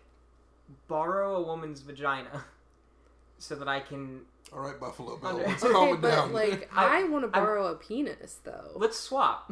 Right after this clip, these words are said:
Speaker 3: Let's do it.
Speaker 1: Let's swap, just for a day.
Speaker 3: Yes.
Speaker 1: I will, I will do all the things to your vagina on, on me. And
Speaker 3: Just
Speaker 1: you have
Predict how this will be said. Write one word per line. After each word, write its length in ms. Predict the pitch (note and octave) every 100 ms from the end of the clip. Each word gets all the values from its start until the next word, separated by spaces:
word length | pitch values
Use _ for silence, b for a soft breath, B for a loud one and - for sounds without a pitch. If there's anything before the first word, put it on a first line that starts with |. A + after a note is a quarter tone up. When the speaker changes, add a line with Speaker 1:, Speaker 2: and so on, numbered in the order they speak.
| D3+ A#3
Speaker 3:
Let's 260 | C#4+ -
do 220 | - D4+
it. 140 | G#3 F3+
Speaker 1:
Let's 160 | F#3+
swap, 200 | - F3
just 180 | D#3 C#4+
for 120 | B3 A#3+
a 80 |
day. 280 | E3 C3 C3+ E3+ _ b b b _
Speaker 3:
Yes. 200 | F#3+ G#3 D3
Speaker 1:
I 120 | D#3
will, 480 | E3 E3 D3+ D3 - - _ -
I 80 | D3+
will 180 | D#3
do 440 | C#3+ E3 E3 D3+ D3+ - _
all 240 | G3+ G3+ G3+
the 100 | F3+
things 560 | E3+ B2+ G2+ - - - _ _ _ _ _ _
to 120 | - C#3
your 160 | C#3
vagina 480 | C3+ C3 B2+ B2+ B2+ - _ _ _ _ _ -
on, 300 | C#3 D3 D3+ -
on 240 | D3 D#3 D3
me. 220 | A2 - b b b b _ _ -
And 200 | C3+ B2+
Speaker 3:
Just 180 | C#3+ D3+
Speaker 1:
you 180 | F3 E3+
have 180 | E3+